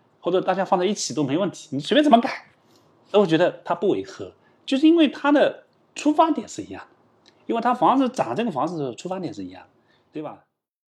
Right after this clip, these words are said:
比较节，节约用地，尺度控制得差不多，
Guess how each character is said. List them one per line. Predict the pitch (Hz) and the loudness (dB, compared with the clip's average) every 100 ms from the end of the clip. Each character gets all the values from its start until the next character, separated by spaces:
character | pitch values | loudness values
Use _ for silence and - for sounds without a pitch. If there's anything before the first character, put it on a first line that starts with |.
| _ _ _ _ _ _ _ _ _ | _ _ _ _ _ _ _ _ _
比 | - | -20
较 | 110 | -20
节， | 107 113 | -18 -16
节 | 110 113 117 | -14 -10 -8
约 | 120 | -6
用 | 120 110 | -8 -10
地， | 113 127 101 _ _ _ - | -8 -6 -8 _ _ _ -14
尺 | - - | -10 -8
度 | 107 | -6
控 | 131 131 | -8 -8
制 | 107 | -12
得 | 101 | -12
差 | - 110 | -10 -10
不 | 107 | -8
多， | 120 113 113 | -6 -6 -6